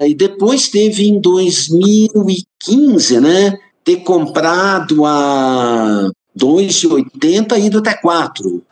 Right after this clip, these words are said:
Acontece o seguinte, que esse ano ele já começou a quatro.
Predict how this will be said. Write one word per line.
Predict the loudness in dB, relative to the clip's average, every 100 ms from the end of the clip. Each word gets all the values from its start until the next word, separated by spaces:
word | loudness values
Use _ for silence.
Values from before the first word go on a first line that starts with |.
| _ -8
Acontece | -2 -2 0 -2 -2
o |
seguinte, | -2 0 -2 -2
que |
esse | -4 -2 -2
ano | 0 0 0 0 -4 _ _ -4
ele | -2
já | 0 -2
começou | 0 0 0 -2
a |
quatro. | -4 -2 -2 -4 -6 -10